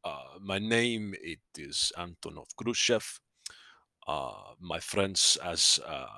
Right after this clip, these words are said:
as a nickname, they call me, uh, A K forty-seven because my initials are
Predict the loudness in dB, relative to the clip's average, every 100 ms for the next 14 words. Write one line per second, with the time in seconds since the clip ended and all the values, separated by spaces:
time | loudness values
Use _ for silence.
0 | -20 _ -4 -2 -2 -2 -4 0 0 0
1 | -4 -4 0 0 -2 -8 -12 -12 -12 -12
2 | -12 -6 -6 -6 2 4 4 0 -6 -8
3 | -6 -6 -4 2 6 6 6 -4 -10 -4
4 | 0 2 2 2 -2 -12 -20 -20 _ -2
5 | -2 -2 -4 2 2 2 2 4 4 4
6 | -2